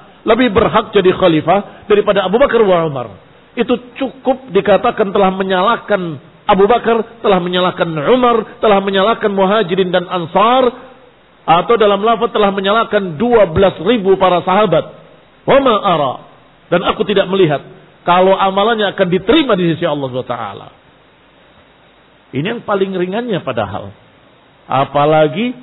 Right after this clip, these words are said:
bersama tuduhan Abu Bakar pengkhianat, Umar pengkhianat, para sahabat pengkhianat. Apalagi dengan tuduhan mereka murtad, keluar dari agama, mereka meninggalkan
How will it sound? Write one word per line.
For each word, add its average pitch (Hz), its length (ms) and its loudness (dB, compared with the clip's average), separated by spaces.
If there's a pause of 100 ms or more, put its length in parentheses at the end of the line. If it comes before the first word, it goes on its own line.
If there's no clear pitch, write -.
(260)
bersama 175 880 -4
tuduhan 135 640 -4 (480)
Abu 127 240 -4
Bakar 139 480 -4
pengkhianat, 139 880 -6
Umar 147 480 -6
pengkhianat, 131 880 -6
para 139 240 -2
sahabat 143 340 -4
pengkhianat. 123 640 -8 (540)
Apalagi 190 560 0
dengan 262 320 -2
tuduhan 214 480 2 (400)
mereka 165 400 0
murtad, 165 640 -2
keluar 160 320 0
dari 151 240 -2
agama, 151 880 -2
mereka 160 800 -2
meninggalkan 170 720 -4